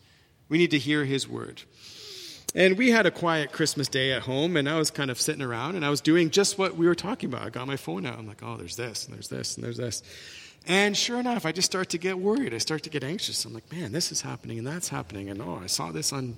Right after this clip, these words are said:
on, uh, on Facebook." And I thought, "All right, I just need a break." And I had a bit of housework to do, and I just put my, my earbuds in, and I just started listening to the Bible.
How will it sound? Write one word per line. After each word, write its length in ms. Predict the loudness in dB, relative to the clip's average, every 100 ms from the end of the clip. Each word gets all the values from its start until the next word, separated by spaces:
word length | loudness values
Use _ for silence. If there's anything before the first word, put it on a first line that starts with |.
| -10
on, 300 | -6 -2 0
uh, 180 | 0 -2 -6 -20 -20 -8 -4
on 140 | -2
Facebook." 460 | 2 2 2 -4 -6 -14 -20 -20 -20 -20 -20 -20 _ _
And 100 | 2
I 80 | 2
thought, 200 | 6 6
"All 40 | 8
right, 120 | 6
I 40 |
just 160 | 4 -2
need 120 | -2
a 40 | -2
break." 380 | -2 -2 -4 -10 -16 -20 -20 -4
And 340 | 2 4 4 2
I 120 | 2
had 140 | 4
a 40 | 4
bit 140 | 4
of 60 | 4
housework 420 | 2 2 0 0
to 100 | 0
do, 240 | 2 0 -4 -16 -20 -8
and 120 | -2
I 100 | 0
just 180 | -2 0
put 160 | 0 2
my, 380 | 2 4 2 -2
my 200 | -2 2
earbuds 500 | 4 4 4 4 2
in, 240 | 0 0
and 140 | -2 -2
I 80 | -2
just 140 | 0
started 240 | 0 2
listening 320 | 2 0 -2 -4
to 80 | -6
the 60 |
Bible. 420 | -4 -6 -8 -14